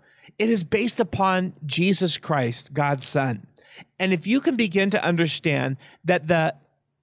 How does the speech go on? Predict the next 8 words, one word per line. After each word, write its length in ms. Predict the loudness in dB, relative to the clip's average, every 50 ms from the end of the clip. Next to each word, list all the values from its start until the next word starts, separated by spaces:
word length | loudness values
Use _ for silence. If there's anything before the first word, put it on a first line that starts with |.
| _ _ -16 -10
grace 400 | -4 -2 0 2 2 2 2 2
that 100 | 2 4
you 140 | 4 2 2
give 200 | 4 2 2 2
yourself 560 | 2 2 2 2 0 0 0 0 -4 -8 -10 _
or 120 | 0 0 2
the 140 | 2 2 2
grace 540 | 0 -2 -2 0 2 2 2 0 0 -2